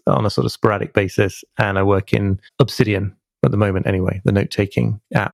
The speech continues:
to sort of make a note of my reactions to those chunks. I was very, and then I do that also with articles. You know, I'm, I'm always trying to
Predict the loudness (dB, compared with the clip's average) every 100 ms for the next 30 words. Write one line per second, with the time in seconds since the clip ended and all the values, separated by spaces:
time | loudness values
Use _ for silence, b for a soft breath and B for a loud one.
0 | 0 0 2 4 4 2 0 2 2 2
1 | 4 4 4 2 2 0 -4 -2 -2 2
2 | 2 4 2 0 -4 -8 -4 -2 -2 -6
3 | 0 2 4 2 2 2 2 2 2 2
4 | 0 0 2 2 0 2 2 2 2 2
5 | 2 2 2 2 0 0 -2 -4 B B
6 | B B 2 4 0 0 0 0 0 2
7 | 2 2